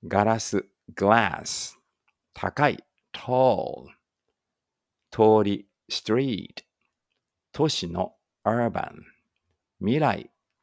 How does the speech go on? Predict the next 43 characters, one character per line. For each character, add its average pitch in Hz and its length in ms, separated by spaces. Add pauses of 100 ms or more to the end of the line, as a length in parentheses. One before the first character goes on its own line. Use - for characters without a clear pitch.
フ 131 100
ュ 147 120
ー - 40
チ - 140
ャ - 40
ー。 - 1300
明 120 60
る 117 140
い。 - 140 (400)
ブ 92 120
ラ 113 180
イ 101 180
ト。 - 80 (800)
カ 147 160
ラ 135 120
フ 92 160
ル。 - 160 (360)
カ 123 220
ラ 117 100
フ - 120
ル。 - 60 (1000)
肩。 - 380 (340)
シ - 240
ョ 107 220
ル 92 40
ダ - 80
ー。 - 40 (1120)
バ 110 220
ッ 90 80
グ。 - 200 (320)
バ 104 440
ッ - 80
グ。 - 100 (880)
ス - 160
ト 127 120
ラ 147 180
ッ - 20 (100)
プ。 82 200 (320)
ス - 120
ト 113 120
ラ 107 260
ッ - 40
プ。 - 60